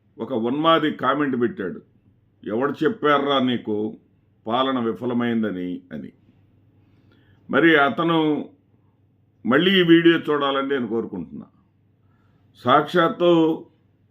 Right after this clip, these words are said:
వాళ్ళ భజన చేసేటటువంటి, వాళ్ళ కోసమే పనిచేసేటటువంటి మరి ఆంధ్రజ్యోతి వేమూరి రాధాకృష్ణ గారు ఈరోజు చెప్పాడు,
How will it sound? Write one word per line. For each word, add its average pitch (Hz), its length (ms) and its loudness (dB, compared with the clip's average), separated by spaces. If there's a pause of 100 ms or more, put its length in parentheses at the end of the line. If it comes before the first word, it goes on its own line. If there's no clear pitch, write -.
(680)
వాళ్ళ 135 240 4
భజన 139 420 2
చేసేటటువంటి, 151 1080 0 (1120)
వాళ్ళ 147 280 4
కోసమే 175 580 0
పనిచేసేటటువంటి 143 1300 -2 (1800)
మరి 139 560 2
ఆంధ్రజ్యోతి 170 1000 2 (220)
వేమూరి 165 640 0
రాధాకృష్ణ 151 720 -2
గారు 143 280 0
ఈరోజు 131 420 -2
చెప్పాడు, 90 320 -8